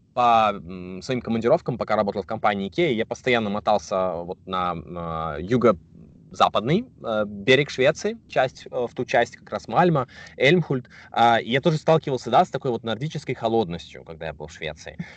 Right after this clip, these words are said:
А, можешь ли ты сказать, что это эмигрантская реальность Стокгольма с этими кружками, да, а, это больше что-то такое шведское? Или ты бы сказал, что в остальных странах люди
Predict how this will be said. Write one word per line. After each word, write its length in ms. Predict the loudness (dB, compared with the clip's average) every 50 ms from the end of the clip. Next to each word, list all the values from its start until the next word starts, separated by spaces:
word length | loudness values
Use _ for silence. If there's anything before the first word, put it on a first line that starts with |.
| -20 -12
А, 200 | -8 -6 -6 -4
можешь 260 | -2 0 0 0 0 -2
ли 60 | -6
ты 80 | -8
сказать, 220 | -2 0 0 0 0
что 100 | -2 -4
это 180 | -2 -2 -2
эмигрантская 460 | -2 -2 -2 -2 -2 -2 -2 -2 0 0
реальность 300 | 2 0 0 -2 -6 -6
Стокгольма 720 | -6 -6 -4 -2 -4 -4 -2 -4 -6 -6 -6 -8 -12 -14
с 80 | -18 -16
этими 180 | -14 -14 -14
кружками, 600 | -10 -8 -8 -8 -6 -4 -2 -2 -2 0 -2 -4 -6
да, 260 | -4 -2 -2 -2 -4 -8 -14 -20 -20 -10
а, 300 | -4 -2 0 0 0 -2 -2
это 240 | -6 -4 -2 -2 -2
больше 260 | -2 -4 -6 -6 -4
что-то 180 | -4 -4 -6 -4
такое 180 | -4 -4 -4
шведское? 640 | -4 -2 0 2 2 2 2 0 -6 -6 -4 -4 -4
Или 200 | -4 -6 -6 -8 -6
ты 120 | -6 -4
бы 100 | -4 -4
сказал, 380 | -4 -4 -4 0 2 2 2 2
что 580 | 0 -6 -8 -4 -2 0 0 2 2 0 0 -2
в 360 | -4 -12 -16 -14 -6 -2 0
остальных 400 | 0 0 0 -2 -2 -2 -2 -4
странах 380 | -4 -2 0 0 0 -2 -4 -4
люди 240 | -4 -4 -4 -6